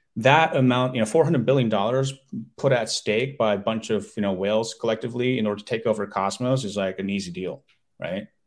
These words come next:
So, well, we, so by having this atom photon distinction, it creates a barrier, right, that allows the system to be, to remain secure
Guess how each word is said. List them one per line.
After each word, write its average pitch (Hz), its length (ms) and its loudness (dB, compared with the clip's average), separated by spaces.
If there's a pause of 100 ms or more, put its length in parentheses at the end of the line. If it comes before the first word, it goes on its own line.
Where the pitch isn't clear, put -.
(380)
So, 110 560 0 (240)
well, 104 320 2
we, 113 220 -2
so - 160 0
by 117 160 4
having 131 380 4
this 113 220 -2
atom 120 600 0
photon 131 500 2
distinction, 113 800 -2 (180)
it 110 140 -4
creates 117 320 -2
a 107 40 -2
barrier, 98 680 -2 (260)
right, 95 300 -6
that 104 140 2
allows 98 440 -2
the 104 60 -12
system 98 340 -10
to - 160 -20
be, 196 100 -6
to 135 140 -14
remain 95 300 -6
secure 110 580 -2